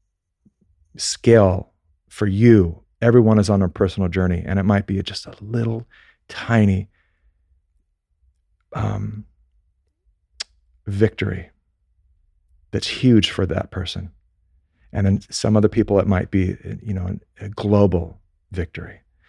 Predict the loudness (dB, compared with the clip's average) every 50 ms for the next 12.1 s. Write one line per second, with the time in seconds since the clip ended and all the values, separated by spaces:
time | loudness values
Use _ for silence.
0 | _ _ -20 -20 -20 -20 -20 _ _ -4 -4 -2 2 4 4 6 6 6 8 8
1 | 6 6 4 2 2 2 2 2 2 2 2 2 2 2 2 2 4 2 2 2
2 | 2 4 4 4 4 2 0 -2 -4 -6 -8 -8 -8 -8 -6 -6 -4 -4 -4 -2
3 | -2 -2 -2 -2 -6 -4 -2 0 0 0 -2 -4 -6 -6 -2 0 2 4 4 4
4 | 4 4 4 4 4 2 0 0 0 2 2 2 4 4 2 2 2 0 0 -2
5 | -4 -4 -6 -6 -6 -6 -6 -4 -2 -2 0 0 2 2 2 2 0 0 0 -2
6 | -4 -6 -8 -8 -8 -6 -6 -4 -4 -4 -6 -6 -6 -6 -4 -4 -4 -6 -8 -10
7 | _ _ _ _ _ _ _ _ -14 -10 -8 -6 -6 -6 -6 -6 -8 -8 -10 -12
8 | -16 _ _ _ _ _ _ _ _ -20 -16 -10 -4 -4 -2 -2 -4 -6 -10 -12
9 | -10 -8 -6 -6 -4 -2 -4 -4 -2 0 0 0 0 -2 -4 -4 -2 -2 -2 -2
10 | -4 -4 -8 -10 -12 -12 -12 -6 -2 -2 -2 -2 -2 -6 -10 -12 _ _ _ _
11 | _ _ _ _ _ _ -6 -4 -4 -4 -4 -2 0 0 2 2 2 2 0 -2
12 | -4 -6